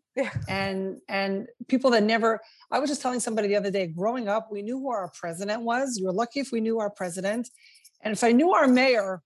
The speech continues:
Speaker 2: maybe. I didn't even know the governor, right?
Speaker 1: <laughs>
Speaker 2: Today, growing up, we know our people in Congress. Who knew that, like, growing up? Everybody has a platform and everybody has a voice. So now the person that's sitting in their room or the,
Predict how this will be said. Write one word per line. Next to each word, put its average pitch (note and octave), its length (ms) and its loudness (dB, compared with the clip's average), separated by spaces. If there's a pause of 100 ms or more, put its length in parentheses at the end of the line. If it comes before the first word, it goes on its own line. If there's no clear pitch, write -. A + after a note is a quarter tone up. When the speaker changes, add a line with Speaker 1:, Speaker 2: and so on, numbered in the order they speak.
Speaker 2:
maybe. F#3+ 440 -6
I B3 100 -2
didn't E4+ 120 -2
even A4 140 0
know G#4 140 -2
the B3+ 120 0
governor, F#3 540 -2 (160)
right? A3+ 320 0 (180)
Speaker 1:
<laughs> C#4 160 -20
Speaker 2:
Today, C4 400 4
growing A#3+ 400 0
up, A#3+ 260 -2
we B3 160 -2
know D4 380 -2 (280)
our B3 120 -2
people C#4 380 -4
in A3+ 160 -4
Congress. A#3 640 -6
Who E4 320 6
knew E4+ 200 6
that, F3 280 -2 (200)
like, F3+ 260 2
growing F#3 340 2
up? D#3 160 -6 (380)
Everybody B3+ 920 4
has G#3+ 200 -2
a G#3 60 -8
platform F3 640 -4
and F3+ 80 -4
everybody F3+ 480 0
has E3+ 200 -6
a G#3 40 -6
voice. G3 320 2
So F#3+ 120 2
now F3+ 320 0 (420)
the G#3 80 0
person B3+ 380 2
that's A3+ 200 -2
sitting A#3 260 0
in G#3 60 0
their G3+ 160 2
room G#3+ 460 0
or F#3 300 0
the, F#3+ 400 -4